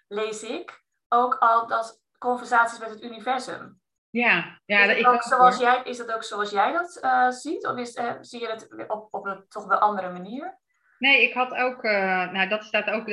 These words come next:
Speaker 2: dat, dat, wat je net vertelt, staat ook in het boek. In het
Speaker 1: Ja.
Speaker 2: begin, vond ik ook zo leuk.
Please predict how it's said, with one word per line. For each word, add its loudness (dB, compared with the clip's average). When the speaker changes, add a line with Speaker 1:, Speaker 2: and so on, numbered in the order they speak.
Speaker 2:
dat, -2
dat, -4
wat 2
je 0
net 2
vertelt, 0
staat -4
ook -2
in -6
het -8
boek. -6
In -6
het 2
Speaker 1:
Ja. 2
Speaker 2:
begin, -2
vond -2
ik 2
ook 0
zo 0
leuk. -2